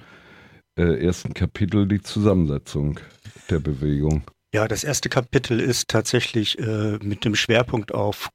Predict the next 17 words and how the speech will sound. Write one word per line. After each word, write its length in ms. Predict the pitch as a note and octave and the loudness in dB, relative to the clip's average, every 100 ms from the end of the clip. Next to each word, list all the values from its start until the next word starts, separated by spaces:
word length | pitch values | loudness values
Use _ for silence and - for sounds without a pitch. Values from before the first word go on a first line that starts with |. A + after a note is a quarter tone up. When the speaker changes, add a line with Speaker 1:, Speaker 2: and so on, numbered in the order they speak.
| - | -8
Speaker 2:
Querdenken, 800 | - A2 A#2+ B2+ C3 B2+ F3 F#3 _ - - - - _ - | -2 0 2 2 0 -2 -2 -2 _ -20 -16 -16 -18 _ -4
äh, 300 | C#3 B2 A#2+ B2 - - _ _ | 0 2 2 0 -8 -12 _ _
Milieu, 560 | F#3 C3 A#2+ B2 B2 B2 _ - - - | 0 2 2 2 0 -2 _ -20 -18 -2
geht 220 | B2 A#2+ | 0 0
aber 140 | A2 | 0
darüber 320 | A2 G#2+ A2+ G#2+ | 0 2 2 0
dann 160 | G#2+ | 0
hinaus, 580 | G2+ G#2 G2+ C3 B2 - | 0 0 0 0 -2 -6
weil 160 | - G#2+ | -2 -2
auch 100 | A2 | -2
dieses 360 | A#2 G2+ G2+ - | -6 -4 -6 -6
Querdenken-Milieu 680 | - G#2 G#2+ - G#2 G2+ G#2 | -4 -2 -2 -4 -2 0 0
sich 200 | G2 - | -2 -2
ja 120 | G2 | -2
eben 180 | G#2 G2+ | -2 -4
ausdifferenziert. 1080 | F#2+ G2+ - - G#2+ G#2 - A2 A2 - _ _ _ _ _ _ _ _ _ _ _ _ _ C#4+ | -4 -2 -4 -4 -6 -4 -6 -6 -8 -10 _ _ _ _ _ _ _ _ _ _ _ _ _ -4
Und 500 | C#3+ G#2 G2+ - | 0 0 0 -6